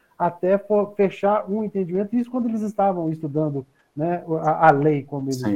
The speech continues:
Speaker 1: diziam lá antes, né? Então, eles fechavam buscando,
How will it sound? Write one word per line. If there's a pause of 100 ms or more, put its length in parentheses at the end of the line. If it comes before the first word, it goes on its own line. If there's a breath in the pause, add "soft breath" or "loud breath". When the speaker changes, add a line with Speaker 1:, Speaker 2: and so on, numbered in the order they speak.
Speaker 1:
diziam
lá
antes,
né? (440)
Então,
eles
fechavam (280 soft breath)
buscando,